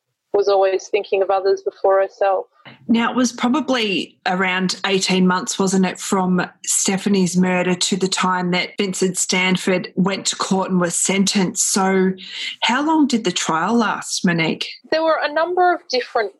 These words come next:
Speaker 1: court appearances. The first one that I went to was in Griffith and was adjourned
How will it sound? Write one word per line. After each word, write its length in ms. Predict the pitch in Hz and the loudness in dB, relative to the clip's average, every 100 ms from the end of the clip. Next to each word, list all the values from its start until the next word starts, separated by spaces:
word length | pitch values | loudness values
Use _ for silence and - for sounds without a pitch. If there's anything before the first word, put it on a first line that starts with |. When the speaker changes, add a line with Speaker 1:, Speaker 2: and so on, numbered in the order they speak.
| _ | _
Speaker 1:
court 460 | - - 202 214 - | -8 0 0 0 -4
appearances. 1200 | - - 214 214 233 226 - 349 403 - - - | -4 -2 0 2 0 -4 0 0 0 -4 -8 -4
The 80 | - - | -4 -4
first 380 | - 226 247 - | 0 2 0 0
one 180 | 254 254 | -2 0
that 120 | 254 262 | -2 0
I 80 | |
went 220 | 254 247 - | -2 -2 -6
to 140 | 269 254 | 0 0
was 180 | 240 | 2
in 160 | 254 247 | 0 0
Griffith 560 | 262 254 - - 254 - _ - - - _ _ _ | 0 0 -2 0 0 0 _ -20 -20 -20 _ _ _
and 380 | 226 220 220 214 | 0 0 0 0
was 140 | 220 202 | 0 2
adjourned 640 | 202 - 220 220 220 214 | 0 0 2 2 0 -4